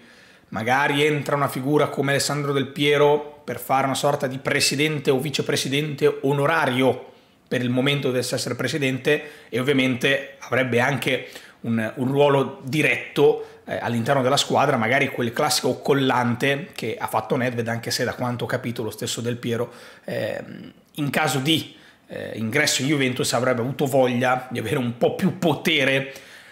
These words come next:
magari all'interno della costruzione della squadra.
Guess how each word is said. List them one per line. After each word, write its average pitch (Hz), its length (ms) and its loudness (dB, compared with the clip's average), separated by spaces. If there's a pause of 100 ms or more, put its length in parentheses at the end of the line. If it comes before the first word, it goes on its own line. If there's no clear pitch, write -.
(180)
magari 135 520 2
all'interno 131 440 0
della 123 140 2
costruzione 131 480 -4
della 117 140 0
squadra. 104 440 -2